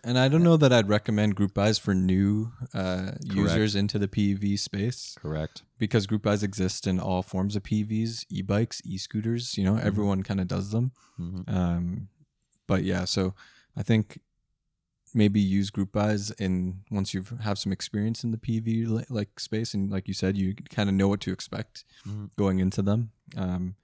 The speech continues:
Speaker 1: it's a longer process, and there's, you know, things can happen. You can have delays. You can,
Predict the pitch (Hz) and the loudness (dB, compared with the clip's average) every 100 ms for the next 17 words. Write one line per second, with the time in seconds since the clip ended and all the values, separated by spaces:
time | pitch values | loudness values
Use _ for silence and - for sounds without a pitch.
0 | _ _ _ _ - - 90 90 87 90 | _ _ _ _ -8 -2 0 0 0 -2
1 | - 90 - 98 - 92 90 87 87 90 | -4 -4 -4 -4 -4 -6 -4 -4 -6 -8
2 | - _ _ _ _ _ _ _ _ _ | -14 _ _ _ _ _ _ _ _ _
3 | _ - 87 - 92 - 90 87 90 110 | _ -6 -4 -2 -4 -4 -6 -4 -4 0
4 | 104 98 92 - 92 92 - 120 107 101 | 2 2 0 0 0 0 -4 -8 -4 -2
5 | 92 92 92 92 101 101 95 92 - 90 | -2 0 0 2 2 2 0 -4 -4 -4
6 | 92 | -4